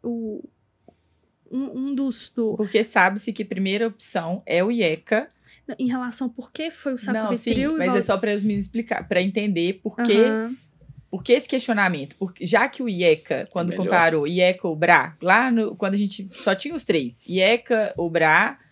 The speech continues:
Speaker 2: beta-bloqueador e espiro.
Speaker 1: Uhum.
Speaker 2: A gente sabe que o, a gente preferencialmente começa com ieca,
Speaker 3: Isso.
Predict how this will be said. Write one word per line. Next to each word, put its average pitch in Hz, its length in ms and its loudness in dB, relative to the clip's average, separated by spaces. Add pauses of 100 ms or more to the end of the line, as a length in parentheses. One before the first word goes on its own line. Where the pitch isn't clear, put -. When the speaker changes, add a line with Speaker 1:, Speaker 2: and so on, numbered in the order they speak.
(440)
Speaker 2:
beta-bloqueador 185 920 2
e 247 40 0
espiro. 156 580 -6
Speaker 1:
Uhum. 233 300 -2
Speaker 2:
A 214 80 2
gente 220 180 2
sabe 202 280 4
que 262 500 -6
o, 220 260 -2 (360)
a 185 60 -2
gente 202 280 -4 (380)
preferencialmente 233 760 2
começa 226 360 0
com 262 120 0
ieca, 226 460 -2
Speaker 3:
Isso. - 160 -16